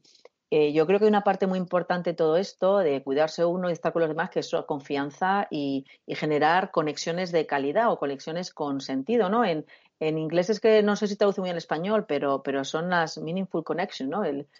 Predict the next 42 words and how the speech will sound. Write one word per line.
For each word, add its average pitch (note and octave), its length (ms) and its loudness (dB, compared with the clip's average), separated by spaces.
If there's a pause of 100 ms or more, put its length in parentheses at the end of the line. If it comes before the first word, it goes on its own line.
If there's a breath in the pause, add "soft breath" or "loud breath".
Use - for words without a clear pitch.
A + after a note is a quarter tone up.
(140 soft breath)
el C#3+ 80 -8
que E3 80 2
esa F#3 200 0
conexión F#3 720 -2
y - 20 -6
esa F3 160 -4
confianza E3+ 640 -2
exista. - 600 -6 (420 soft breath)
¿Y E3+ 140 -4
cómo G3+ 240 4
hacemos G#3+ 420 0
esto E3+ 220 -4
en D#3 60 -2
la D3 100 -2
distancia? C#3 640 -4 (260)
Quiero C#3+ 200 -4
decir, C#3+ 280 -6 (140)
eh, C#3+ 400 -2 (460 loud breath)
ahora F#3 180 0
mismo G#3 220 4
se G#3 100 -6
han G3+ 100 0
ido G3 160 2
a F#3+ 80 2
casa G#3 280 0
equipos G#3 300 -2
que G#3 100 -8
estaban F#3+ 420 -2
normalmente F#3 460 -2
trabajando E3 480 0
juntos, C#3 500 -8
y B2 100 -8
no C#3+ 120 -6
de D3 80 -6
manera D#3 340 0
total, G#3+ 540 0
eh, D3+ 120 -6
de E3 60 -4
una D#3 100 -4
manera D3 220 -4
mixta E3+ 300 -8
juntos. D3+ 440 -8